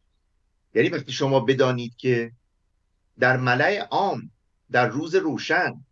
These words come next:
با حضور کارمندان بانک رو آتش زدن و عده‌ای سوختن و فوت کردن، دیگه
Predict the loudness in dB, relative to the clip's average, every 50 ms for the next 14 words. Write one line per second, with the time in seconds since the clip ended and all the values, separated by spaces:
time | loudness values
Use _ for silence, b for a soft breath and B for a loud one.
0 | _ 0 2 4 4 2 0 -2 -6 -6 -4 -4 -4 -2 -2 -4 -4 -2 0 2
1 | 2 2 2 0 -2 -2 -2 0 0 0 0 0 0 2 2 2 0 0 -2 -2
2 | -2 0 -2 -4 -4 -4 -4 -4 -2 0 0 -2 -2 -2 -4 -8 -12 _ _ _
3 | _ _ _ _ _ _ _ _ _ _ -4 -4 -2 0 -2 -2 -2 -2 -2 -2
4 | -2 -4 -6 -8 -8 -8 -8 -4 -2 -2 0 0 -2 -6 -8 _ _ _ _ _
5 | _ 0 0 0 0 0 0 0 -2 -2 0 0 0 0 0 -4 -12 -12 -14 -14
6 | -14